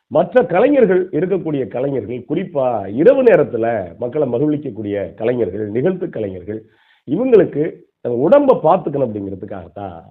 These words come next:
இந்த பதிவு. பட்டுக்கோட்டை ஜெயசித்ரா ஒரு மிகச்சிறந்த தமிழாசிரியர், அதையும் தாண்டி நகைச்சுவையோடு சேர்த்து பேசக்கூடிய ஒரு மிகச்சிறந்த பேச்சாளர். இன்னும் சொல்ல போனா முகநூல்ல,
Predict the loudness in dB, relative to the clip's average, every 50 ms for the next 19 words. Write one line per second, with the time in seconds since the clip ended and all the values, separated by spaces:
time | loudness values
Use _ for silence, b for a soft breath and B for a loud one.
0 | -18 -10 -8 -4 -4 -4 -4 -2 -4 -4 -4 -4 -6 -8 -10 -14 _ _ _ _
1 | _ _ _ _ _ _ _ _ -6 -4 -2 -2 0 4 4 4 6 4 2 2
2 | 0 -4 -6 -12 -4 2 4 4 4 2 -4 -14 -12 -14 -14 -14 _ _ _ _
3 | _ _ _ -8 -4 -2 -2 -2 -2 -2 -2 0 0 0 0 0 0 0 2 2
4 | 2 2 2 0 -4 -2 2 2 2 2 0 -2 -8 -8 -8 -8 -8 -10 _ _
5 | _ _ -12 -6 -2 -2 -2 -2 -4 -6 -6 -4 -4 -4 -4 -2 0 0 -2 -2
6 | -2 -2 -2 0 -2 -2 -6 0 2 2 2 2 2 -4 -2 -2 -2 -2 -6 -8
7 | -14 -4 0 2 2 2 2 -2 -2 -2 -4 -4 -4 -4 -4 -6 -8 -6 2 2
8 | 2 2 2 -4 -8 -8 -8 -8 -10 -10 -10 -12 _ 4 4 4 4 4 -4 -6
9 | -6 -6 -10 -10 -12 _ _ _ _ _ _ _ _ _ -6 -2 0 2 4 6
10 | 6 4 4 2 0 2 2 2 2 0 0 -2 0 2 6 6 8 8 8 8
11 | 6 4 4 2 2 2 0 -6